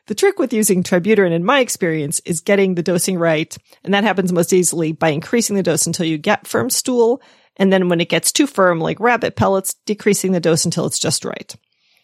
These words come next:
Personally, I've found that I typically need something in the range of nine hundred to fifteen hundred milligrams, and at times even as much as two thousand milligrams a day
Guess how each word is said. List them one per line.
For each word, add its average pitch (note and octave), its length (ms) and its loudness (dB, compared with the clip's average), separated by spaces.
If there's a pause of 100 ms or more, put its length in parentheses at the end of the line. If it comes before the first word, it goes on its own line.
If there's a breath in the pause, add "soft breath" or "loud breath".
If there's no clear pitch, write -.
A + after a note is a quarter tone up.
(200 soft breath)
Personally, A3 380 2
I've F#3 100 2
found G3 220 0
that F3+ 100 4
I E3 100 4
typically A#3 540 0
need G3 180 2
something G3 280 0
in F3 80 0
the E3+ 80 -2
range E3+ 220 2
of D#3+ 120 -2
nine G#3 280 2
hundred F#3+ 420 2
to E3 60 -4
fifteen G3+ 380 -2
hundred E3+ 240 0
milligrams, E3+ 720 0 (380 loud breath)
and F3+ 100 2
at - 80 0
times G#3+ 400 0
even G3+ 180 2
as F#3 140 2
much E3+ 220 2
as D#3+ 120 -4
two F#3+ 160 0
thousand A3+ 460 0
milligrams D#3+ 720 0 (100)
a E3+ 80 -2
day E3 420 2